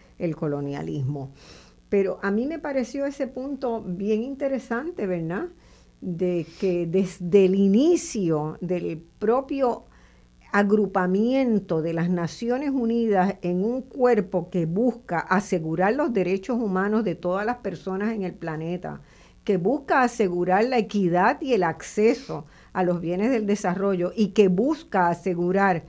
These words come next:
que cada colectivo humano, cada sociedad, cada nación pueda tener la capacidad de autogobernarse, que sí se viera, ¿verdad?, esa, esa importancia de que Puerto Rico participara ahí.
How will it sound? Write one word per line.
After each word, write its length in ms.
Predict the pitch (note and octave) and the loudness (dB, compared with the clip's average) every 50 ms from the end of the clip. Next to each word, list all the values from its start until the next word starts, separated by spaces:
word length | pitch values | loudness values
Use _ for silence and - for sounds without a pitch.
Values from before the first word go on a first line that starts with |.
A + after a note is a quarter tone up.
| - - - - - - - | -18 -20 -20 -20 -20 -20 -2
que 200 | - G#3+ F#3 F#3+ | 0 0 0 0
cada 420 | - G3 G3+ A3+ C4+ D#4 D#4 D4+ - | 0 2 2 4 4 2 0 0 0
colectivo 720 | B3 A3+ G#3 G3 F3+ F#3 - - A#3+ A#3 C4+ C#4 B3+ A3 | 2 2 2 2 0 -2 -8 -10 -8 -6 -2 2 2 4
humano, 500 | G3+ G3 G3 G3 G#3 G#3+ G#3 F#3+ E3+ D3+ | 4 4 2 2 2 2 2 0 0 0
cada 300 | - F#3 F3+ F#3+ G3+ G3 | 2 2 4 4 4 2
sociedad, 560 | - A3+ F#3+ - G#3+ F#3+ F#3+ G3 G3+ G#3+ G#3 - | 0 -4 -6 -4 -2 0 2 2 2 0 -2 -2
cada 300 | - E3+ F3 F#3+ G3+ G#3+ | -2 0 0 0 0 0
nación 560 | A3 G#3 G3+ - - A#3+ A3 A3+ A3 G#3+ G3 | -2 -2 -2 -4 -6 -2 -2 0 0 -2 -4
pueda 400 | G#3 - F#3 F#3 G3 G#3 A3+ A3+ | -6 -4 -2 2 4 4 2 2
tener 260 | A#3 G#3+ G#3 G#3 G#3+ | 0 -2 -2 -2 0
la 140 | A3+ G#3+ G#3+ | -2 -2 -2
capacidad 560 | G3 F#3 F#3 F3 D#3 - - E3 E3 E3+ F3+ | -2 -2 -2 -4 -6 -4 -4 -2 -2 0 0
de 60 | G3+ | 0
autogobernarse, 1000 | G3+ G#3 G3+ A3 G#3+ G3 G#3+ G#3+ A3+ A3+ A3 G#3 F#3 E3 D#3+ D#3+ - F#3 F#3 G3 - - - - - - - _ _ - - _ - | -2 -2 -2 -4 -4 -2 -2 -2 -2 -4 -4 -6 -6 -8 -10 -10 -8 -10 -10 -10 -12 -18 -20 -20 -20 -20 -20 _ _ -20 -20 _ -10
que 140 | - G#3+ F#3+ | -6 -4 -4
sí 280 | - - - C#4 D#4+ - | -4 -4 -6 -6 -6 -6
se 200 | - - A3+ G3 | -4 -4 -4 -2
viera, 400 | F#3+ G3+ G#3+ A3 G#3+ F#3+ F#3 F3 | -2 0 2 2 2 2 0 -2
¿verdad?, 520 | E3+ D#3+ D3+ D3+ D3+ E3 F3 G3 G3+ G#3 - - _ _ _ _ - - - | -2 -4 -6 -8 -8 -8 -8 -8 -10 -10 -12 -20 _ _ _ _ -20 -12 -6
esa, 580 | F3+ F3 F3+ - - G#3 F#3 F3+ F3 D#3+ - - | -6 -6 -6 -4 -6 -6 -4 -4 -6 -6 -6 -8
esa 240 | F3 E3 - A3 | -10 -6 -4 -2
importancia 680 | A3 A3+ G#3+ - A3 G3+ G3+ - G#3+ A3 A3 A3 G#3 F3 | -2 -2 -2 -2 -4 -4 -4 -4 -2 -2 -2 -2 -4 -4
de 80 | E3+ D3+ | -4 -4
que 120 | E3 D3+ | -6 -8
Puerto 300 | - D#3+ D3+ D3+ - D3+ | -8 -8 -10 -8 -8 -8
Rico 240 | E3+ - - G#3 G3+ | -8 -8 -8 -8 -8
participara 640 | G#3 F3+ E3 - D3+ - - D3+ C#3+ D#3+ D3+ D#3 D#3+ | -6 -8 -8 -10 -14 -16 -16 -14 -12 -12 -10 -8 -8
ahí. 200 | D#3 - B2+ | -10 -10 -12